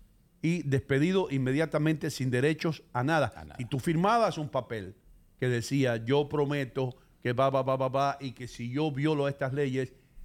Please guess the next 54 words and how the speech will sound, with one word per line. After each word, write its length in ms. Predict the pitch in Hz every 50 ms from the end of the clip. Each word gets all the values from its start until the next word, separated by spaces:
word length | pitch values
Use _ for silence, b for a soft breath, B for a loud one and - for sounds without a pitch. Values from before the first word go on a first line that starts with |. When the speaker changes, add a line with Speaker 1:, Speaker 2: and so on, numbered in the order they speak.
| b b
Speaker 1:
eh, 300 | - 120 120 120 120 - - 123
va, 80 | 143 143
va, 120 | 139 139
va, 140 | 123 139 139
va, 120 | 123 131
va, 280 | 123 131 143 147 135 -
tiene 220 | 143 143 147 147
el 80 | 139 123
derecho 420 | 123 127 131 143 143 - - 143 135
de 120 | 131 131
expulsarme 640 | 120 - - - 113 104 - - 160 160 160 156 139
inmediatamente 800 | 120 107 107 120 143 147 - 147 139 139 147 147 143 127 135
de 100 | 131 120
mi 140 | 120 117 117
escritorio, 520 | 107 - - 110 107 - 151 160 165 170 156
de 60 | 135
mi 100 | 120 113 110
micrófono, 480 | 113 104 - 147 156 151 - 151 131 120
de 60 | -
todo, 400 | - 196 208 196 - - - - - _
sin 180 | - - 165 143
derecho 460 | 156 156 180 190 - - 196 185 - -
a 80 | 180
nada". 340 | 196 220 233 208 156 - - -
Speaker 2:
¿Y 60 | 151 151
cómo 200 | - 247 254 226
se 80 | -
atrevían 400 | 220 175 190 185 185 190 180 160
entonces 400 | 151 143 127 170 160 143 147 120
si 100 | - 135
había 280 | 131 123 131 135 123 113
esa 160 | 104 - 104
firma? 400 | - - 85 71 69 67 65 -
Speaker 1:
Ah, 240 | - 104 107 117 113
hermano, 420 | 110 110 113 123 123 117 113 110 -
por 180 | - 123 123 120
dinero 480 | 127 127 143 160 165 175 175 143 - - - - - - - - -
salta 400 | - - - 156 151 147 - 156
el 100 | 139 131
mono. 320 | 139 143 139 123 104 95 - 92
Speaker 2:
Baila. 160 | 104 101 98
Speaker 1:
Te 60 | 139 147
voy 160 | 175 202 214
a 20 |
decir 220 | 202 175 156 214 202
una 140 | 190 180
cosa 260 | - - 185 - 185 156
que 100 | 139 147
me 140 | 139 143
dijo 160 | 151 175 151 156
a 40 |
mí 140 | 151 165 170
una 140 | 165 156 151
vez 180 | 165 170 147